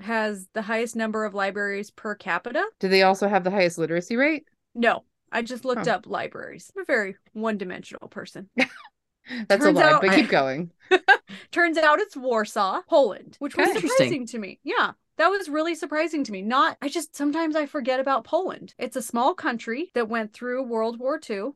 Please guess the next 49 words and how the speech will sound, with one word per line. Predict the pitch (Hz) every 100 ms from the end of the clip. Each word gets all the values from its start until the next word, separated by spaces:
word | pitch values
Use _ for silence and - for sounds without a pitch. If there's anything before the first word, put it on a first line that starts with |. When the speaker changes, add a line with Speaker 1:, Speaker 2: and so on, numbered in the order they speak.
| -
Speaker 2:
It | 170 -
very, | 170 - 165 160 160
it | - 160
very | 160 156
much | 151 -
did, | 170 170
yeah. | 165 165 156 165 _ _ _ _ -
Speaker 3:
Yeah. | 180 185
Speaker 1:
Yeah, | 311 339 -
and | 226 233 - _ _ _ _ -
I | 214
don't | 247
know, | 320
I | 440
just | 240 220 - _
Speaker 2:
It's | _
Speaker 1:
sometimes | 233 175
Speaker 2:
home | 220 175 170
of |
Speaker 1:
forget | 156 165 214
about | 240
Speaker 2:
Auschwitz. | 151
Speaker 1:
Poland. | 370 214 190 _ _ _ _ _
It | 226
is. | 285 466 190 - -
So | - 262
they | 240 269
have | 285 285 240 214 254 -
eleven | 240 247 254 285
and | 339 320
a |
half | 277 254 240
libraries | 220 214 208 196 190 202
per | - 226 208
one | 190 202 214
hundred | 233 226 226
thousand | 226 180 185 190
citizens. | - 185 - - - 190 _
Speaker 2:
That's | 165 170
a |
lot | 156 151 151
of |
libraries. | 147 151 165 156 147
Speaker 1:
That's | 466 466
a |
lot | 262 240 254 311
of | 233
libraries. | 247 339 233 - - - - _
Speaker 3:
That's | 247 254